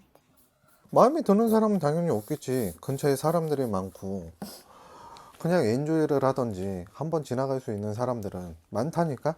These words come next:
근데 시집은 안 가?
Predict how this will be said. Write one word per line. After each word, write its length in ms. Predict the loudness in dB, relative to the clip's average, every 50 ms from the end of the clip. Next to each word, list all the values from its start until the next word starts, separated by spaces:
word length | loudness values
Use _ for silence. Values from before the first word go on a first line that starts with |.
| _ _ _ _ _ -20 _ _ _ _ _ _ _ _ _ _ _ _ _ _ _ _ _ _ _ _ _ _ _ _ _ _ _ -20 -20 -20 -20 -14 -8
근데 120 | -6 -4 -4
시집은 400 | -2 -4 -4 -4 -4 -4 -4 -4
안 160 | -4 -4 -4
가? 120 | -4 -4